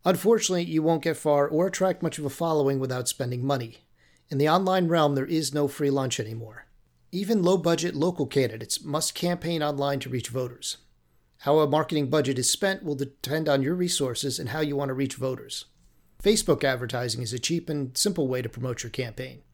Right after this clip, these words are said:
You can promote posts and target Facebook ads to voters in your area. You can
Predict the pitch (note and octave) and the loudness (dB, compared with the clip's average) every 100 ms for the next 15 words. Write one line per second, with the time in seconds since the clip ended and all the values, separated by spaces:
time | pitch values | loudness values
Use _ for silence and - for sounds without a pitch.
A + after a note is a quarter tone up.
0 | _ C#3 C3+ C#3 D3+ D3 D3 - F3 G3+ | _ -4 0 0 2 4 2 4 4 6
1 | - C#3 D3 D#3 C#3+ C#3+ D#3+ E3 D3+ C3+ | 2 0 2 2 2 0 0 0 0 0
2 | C3 B2+ - A#2+ C3+ C3 A#2+ B2 B2+ C3+ | 0 0 -2 0 0 2 0 -2 0 2
3 | C#3 A#2+ - _ _ _ _ D3+ C#3+ C#3+ | 2 -2 -8 _ _ _ _ 0 2 2